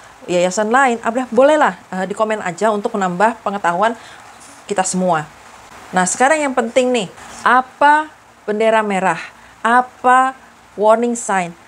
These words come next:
apa tanda gejala bahaya yang harus kita perhatikan pada orang-orang di sekitar kita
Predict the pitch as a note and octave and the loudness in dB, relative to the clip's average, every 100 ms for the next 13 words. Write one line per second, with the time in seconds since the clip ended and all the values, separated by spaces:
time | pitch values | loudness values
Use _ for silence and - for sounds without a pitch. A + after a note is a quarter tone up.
0 | - A3+ B3 A#3+ - A#3+ A#3+ A#3+ A3+ G3+ | -6 2 2 2 2 2 2 0 -4 -2
1 | G#3 E3+ F#3+ F#3 F#3+ F#3+ F#3+ G#3+ A3 F3 | -4 -6 -4 -2 0 -2 0 2 2 2
2 | F3 - - - - - A3+ B3 A#3+ A3 | 0 -6 -20 -20 -20 -2 0 0 -2 -2
3 | A3+ - A3+ A#3 A#3+ A3+ G#3+ G#3 C4+ C#4 | -2 -4 -4 -2 0 -2 -2 -2 0 2
4 | A3 - G#3+ G#3+ G3+ G#3 G#3+ F#3+ - F#3+ | 0 0 0 0 0 0 -2 -6 -8 -4
5 | F#3 - F#3+ F3+ - | -4 -4 -2 0 0